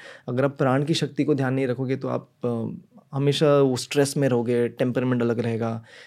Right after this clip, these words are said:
इसमें रहोगे। तो I think सबको, I think कोविड ने सबको एक चीज़ सिखाया है कि आपके हेल्थ पर ध्यान दो।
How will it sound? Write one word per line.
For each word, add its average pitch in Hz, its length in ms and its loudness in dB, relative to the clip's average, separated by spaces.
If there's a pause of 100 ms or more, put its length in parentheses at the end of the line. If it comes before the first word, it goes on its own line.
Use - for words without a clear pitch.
(120)
इसमें 139 280 -4
रहोगे। 120 220 -2
तो 143 260 -2
I 131 40 -4
think 202 260 -4
सबको, 190 720 -2
I 139 40 -4
think 208 220 -4
कोविड 170 440 8
ने 196 280 4
सबको 190 380 -4
एक 147 280 0
चीज़ 202 180 0
सिखाया 151 380 -2
है 180 100 -2
कि 185 180 -2
आपके 208 400 -2
हेल्थ 143 440 0
पर 175 120 2
ध्यान 113 300 -4
दो। - 180 -10